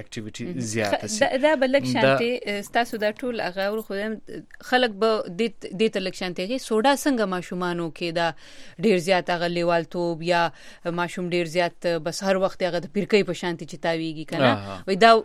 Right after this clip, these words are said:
Speaker 2: ولې کوي؟ نو د دې وجه هغه چیني دي چې کم په
Speaker 1: آه،
Speaker 2: سوډا
Speaker 1: دومره
Speaker 2: کې دي.
Speaker 1: بوره ورکي که نه،
Speaker 2: آه.
Speaker 1: چې هغه ده ته، د ده تر، آه، تر توان زیاته
Speaker 2: آه،
Speaker 1: وي.
Speaker 2: بالکل.
Speaker 1: سپوږمۍ
Speaker 2: آه.
Speaker 1: بیرته راغلې ده، هم
Speaker 2: ښه،
Speaker 1: له کوټ
Speaker 2: سپوږمۍ
Speaker 1: څخه
Speaker 2: سره
Speaker 1: دغه
Speaker 2: به خبرې
Speaker 1: سره به
Speaker 2: وکړو. په
Speaker 1: خبرې
Speaker 2: خیر
Speaker 1: وکړو.
Speaker 2: راغلئ، سپوږمۍ.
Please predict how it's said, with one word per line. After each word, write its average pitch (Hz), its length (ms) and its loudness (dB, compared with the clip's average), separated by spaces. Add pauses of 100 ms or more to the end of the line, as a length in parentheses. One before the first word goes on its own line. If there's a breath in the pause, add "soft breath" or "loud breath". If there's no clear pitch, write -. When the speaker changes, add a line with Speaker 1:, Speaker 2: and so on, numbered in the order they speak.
(160)
Speaker 2:
ولې 202 280 6
کوي؟ 160 160 -6 (300 loud breath)
نو 208 100 0
د 220 120 2 (120)
دې 330 100 4 (200)
وجه 302 360 4 (260)
هغه 277 200 0
چیني 247 380 2
دي 190 100 -4
چې - 200 -10
کم 180 140 -4
په 175 80 -6
Speaker 1:
آه، 127 80 -8
Speaker 2:
سوډا 160 200 -2
Speaker 1:
دومره 359 220 0
Speaker 2:
کې - 20 4
دي. 151 80 -6
Speaker 1:
بوره 214 240 6
ورکي 339 320 0
که 156 140 -2
نه، 208 100 -2
Speaker 2:
آه. 233 160 -2
Speaker 1:
چې 214 40 0
هغه 175 480 2
ده 175 160 -8
ته، 175 220 -4
د 156 200 -4
ده 190 160 -2
تر، 147 240 -4
آه، 117 1040 -2 (100)
تر 120 160 -4 (360)
توان 190 420 2
زیاته 165 440 4
Speaker 2:
آه، 156 160 -6
Speaker 1:
وي. 160 140 -10
Speaker 2:
بالکل. 277 280 0
Speaker 1:
سپوږمۍ 175 300 2
Speaker 2:
آه. 311 40 2
Speaker 1:
بیرته 185 320 2
راغلې 139 340 0
ده، 127 40 -4
هم 117 60 -8
Speaker 2:
ښه، 202 120 2
Speaker 1:
له 117 60 -6
کوټ - 40 -8
Speaker 2:
سپوږمۍ 208 340 0
Speaker 1:
څخه 113 80 -6
Speaker 2:
سره - 140 0
Speaker 1:
دغه 113 180 -2
Speaker 2:
به - 80 -6
خبرې 165 220 -8
Speaker 1:
سره 113 120 -6
به 110 100 -10
Speaker 2:
وکړو. - 80 -10
په 123 80 -4
Speaker 1:
خبرې - 80 0
Speaker 2:
خیر 285 140 4
Speaker 1:
وکړو. 330 40 -2
Speaker 2:
راغلئ، 208 300 -2
سپوږمۍ. 165 440 -10